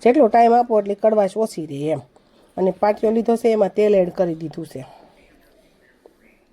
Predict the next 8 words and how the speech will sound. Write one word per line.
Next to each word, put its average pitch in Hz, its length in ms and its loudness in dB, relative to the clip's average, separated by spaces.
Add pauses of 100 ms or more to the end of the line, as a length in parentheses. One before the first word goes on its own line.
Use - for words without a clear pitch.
(120)
અને 220 160 2
એકદમ 226 420 4
નિસોવી 220 360 4
નાખવાનું, 180 340 0
બધું 226 280 0
પાણી 214 240 2
કાઢી 180 200 -2
નાખવાનું. 170 340 -6